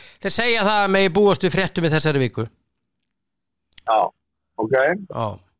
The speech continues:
Speaker 1: Þannig að þessi leikur getur athyglisverður.
Speaker 2: Já.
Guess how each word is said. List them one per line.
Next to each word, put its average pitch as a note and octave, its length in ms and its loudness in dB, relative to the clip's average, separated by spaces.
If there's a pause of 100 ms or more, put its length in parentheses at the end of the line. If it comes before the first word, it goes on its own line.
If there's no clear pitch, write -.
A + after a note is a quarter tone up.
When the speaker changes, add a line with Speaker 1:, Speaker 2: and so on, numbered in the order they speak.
(580)
Speaker 1:
Þannig B2 220 -8
að A#2+ 180 -2
þessi F3 280 -4
leikur G3+ 240 -4
getur G3+ 320 0
athyglisverður. A3 600 0
Speaker 2:
Já. - 60 -20